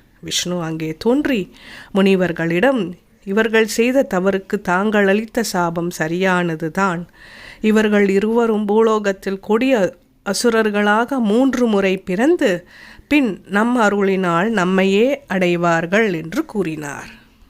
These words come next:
அதன்படி இருவரும் கசிப முனிவருக்கும் அதிதிக்கும் பிள்ளைகளாக பிறந்தார்கள்.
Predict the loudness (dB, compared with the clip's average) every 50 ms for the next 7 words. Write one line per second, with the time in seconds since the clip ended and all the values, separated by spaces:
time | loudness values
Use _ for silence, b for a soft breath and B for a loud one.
0 | b b b _ _ _ -20 -20 -20 -20 _ b b b b b b b b b
1 | _ _ _ _ -16 -10 -8 -6 -6 -8 -6 -6 -6 -6 -4 -6 -4 -4 -2 -2
2 | -2 0 0 0 0 0 -2 -4 -2 -2 -4 -2 -2 -4 -2 -2 0 -2 0 0
3 | 0 0 0 0 0 -2 -2 -6 -8 -4 -2 0 0 0 -2 -6 -6 -4 -4 -2
4 | -2 -2 -2 -2 -4 -4 -2 -2 0 0 0 0 0 2 2 2 2 2 0 2
5 | 2 2 0 0 -2 -2 -2 -2 -2 -2 -4 -6 -8 -10 -10 -12 -12 -14 -16